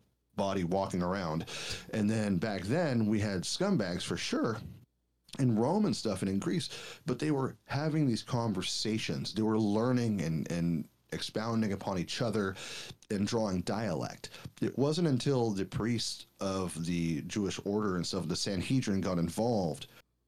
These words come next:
that Jesus became a big problem, because he actually told them off and said, "Hey, we have to think about things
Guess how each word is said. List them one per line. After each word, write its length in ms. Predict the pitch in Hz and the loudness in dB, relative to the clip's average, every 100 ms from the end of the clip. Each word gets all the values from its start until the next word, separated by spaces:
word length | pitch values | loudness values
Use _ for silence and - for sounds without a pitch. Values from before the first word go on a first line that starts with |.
| - | -4
that 180 | 107 104 | -4 -2
Jesus 340 | 113 113 101 | 0 0 0
became 300 | 87 98 87 | -2 0 0
a 40 | |
big 240 | 76 104 92 | 0 -2 0
problem, 320 | 113 104 85 | 0 2 0
because 240 | 85 98 | 0 -2
he 260 | - 185 196 | -2 -2 -2
actually 580 | 120 135 - 127 107 85 - - - _ _ _ - | -2 -4 -2 0 0 -2 -8 -20 -20 _ _ _ -16
told 520 | - - - 185 202 | -12 -8 -2 0 0
them 180 | 127 123 | 0 2
off 500 | 156 156 - - - | 2 0 -4 -8 -6
and 140 | 104 98 | -2 0
said, 160 | 113 | 0
"Hey, 380 | 90 160 113 85 87 | 0 0 0 -2 -2
we 220 | 110 120 | 0 2
have 240 | 131 135 | 0 0
to 60 | 131 | -4
think 340 | - 151 147 | -4 -2 0
about 260 | 120 101 - | 0 -2 -2
things 320 | 95 95 - | -2 -2 -4